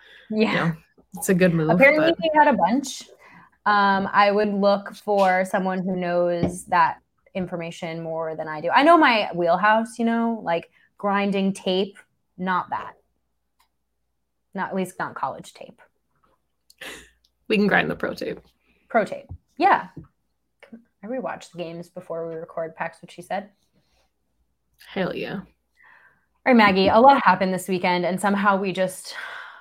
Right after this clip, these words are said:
Speaker 1: spitballed for, like, thirty-six minutes. And did we miss anything?
Speaker 2: I mean, the Packers have eighty-eight slots filled on their ninety man. So Goody talked a little bit about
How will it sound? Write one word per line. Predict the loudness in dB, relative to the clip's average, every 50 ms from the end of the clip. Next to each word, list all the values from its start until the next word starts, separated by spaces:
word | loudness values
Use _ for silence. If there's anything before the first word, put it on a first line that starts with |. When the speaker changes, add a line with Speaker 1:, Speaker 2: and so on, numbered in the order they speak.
| _ _ _ _ _ _ _
Speaker 1:
spitballed | -16 -4 -4 -4 0 4 6 6 6 4 0
for, | -6 -4
like, | -4 -4 -4 -2
thirty-six | -4 -4 -4 -4 -4 -6 -6 -6 -6 -6 -6 -10
minutes. | -8 -6 -6 -4 -6 -6 -8 -10 -14 -14 _ -8
And | -8 -6 -4 -6 -6 -6 -8 -10 -10 -10 -10 -12 -14 _ _ _ _ _ _ _ _ _ -18 -18 -18 _ _ _ _ -8 -6
did | -4 -2 0
we | 0 0
miss | 0 0 -2 -2 0
anything? | 0 0 0 0 0 0 -2 -2 -2 -4 -4 -8 _ _ _ _ _ _ _ _ _ _ _ _ _ _ _ _ _ _ _ _ _ _ _ _ _ _ _ _ _ _ _ _ _ _ _ _ _ _ _ -20 -20 _ _ -14 -4 -2
Speaker 2:
I | 0
mean, | 2 4 2 2 2 0 -2 -6 -12 _ _ _ _ -20 -20 _ -12 -10
the | -4 -2 0
Packers | 2 2 2 4 4 2 2 4
have | 4 2 2 2 0 -2 0
eighty-eight | 2 2 4 4 4 4 2 0 -2 -8
slots | -8 0 2 2 2 2 0 -2
filled | -4 -2 0 0 0 0
on | 0 0
their | 0 -2 -2
ninety | 0 0 0 0 -2
man. | -2 -2 -2 -2 0 0 0 -2
So | -2 -2 -2 -2 -2 -4 -6 -8 _ _ _ -20 -20 -20 _ _ _ _ _ _ _ 2
Goody | 2 4 4 4
talked | 2 4 4 2 2 2 2
a | 4
little | 6 6 6 6
bit | 6 6 4
about | 6 4 4 4 6 4 4 4 0 -2 -8